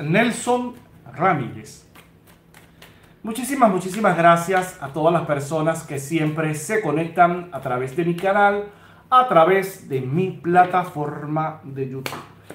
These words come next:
Hoy les quiero dar la más cordial de la bienvenida a mis amigas y a mis amigos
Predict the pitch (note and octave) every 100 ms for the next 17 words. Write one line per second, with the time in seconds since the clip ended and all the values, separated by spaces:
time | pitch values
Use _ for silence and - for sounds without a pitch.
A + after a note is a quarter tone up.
0 | - - - C#4 D4 D#4 D4 F#3 F3 E3+
1 | F#3 F#3+ G#3 G#3 G#3+ F#3+ D3+ D#3 D3+ F#3
2 | F3+ F#3+ F#3 G3 F3+ D#3 C#3+ C#3+ F3 G3
3 | G#3 G3+ - C4+ C4+ C4 - - A#3+ C4+
4 | A#3 C4+ C4 B3 G#3+ F#3 E3 E3 E3+ F3
5 | A3+ - A3+ -